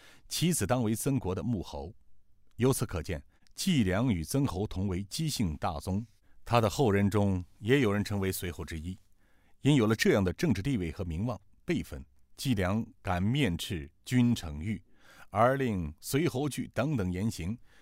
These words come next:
就可以得到一个合理的解释。当楚随两国达成协议后，楚国退兵，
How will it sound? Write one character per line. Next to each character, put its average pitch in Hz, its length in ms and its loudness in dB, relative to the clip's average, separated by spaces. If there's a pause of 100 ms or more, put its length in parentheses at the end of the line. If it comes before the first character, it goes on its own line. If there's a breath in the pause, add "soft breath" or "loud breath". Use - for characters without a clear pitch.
(120)
就 127 280 4
可 120 120 -4
以 107 120 -2
得 110 160 -4
到 87 140 -2
一 98 100 -4
个 82 160 -6
合 143 320 -4
理 78 140 -4
的 98 100 -2
解 73 180 -2
释。 - 200 -4 (880 soft breath)
当 131 200 6
楚 104 180 2
随 113 180 2
两 80 240 0
国 87 280 -8 (100)
达 110 220 0
成 104 220 -2
协 - 140 -4
议 123 180 0
后， 73 280 -12 (260)
楚 98 220 0
国 107 160 2
退 90 220 2
兵， 117 260 2